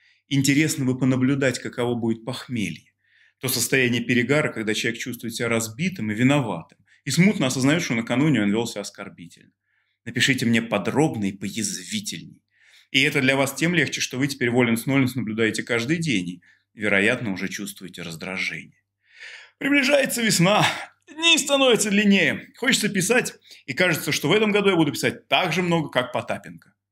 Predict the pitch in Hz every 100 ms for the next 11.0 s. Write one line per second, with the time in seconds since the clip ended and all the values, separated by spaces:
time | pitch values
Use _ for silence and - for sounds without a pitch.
0 | - 123 110 175 233 269 254 247 240 202
1 | - - - - - - 196 247 190 135
2 | 95 117 180 190 175 170 233 208 175 139
3 | 151 165 180 165 165 165 120 90 _ _
4 | _ - 117 - - 170 170 202 233 240
5 | 185 214 240 190 190 156 127 127 110 131
6 | 123 117 127 123 101 95 98 139 123 -
7 | - _ _ _ _ _ _ - 156 101
8 | - - - - _ 131 135 131 123 120
9 | 107 101 87 131 180 104 - 135 131 120
10 | 123 117 127 117 113 120 - 90 82 _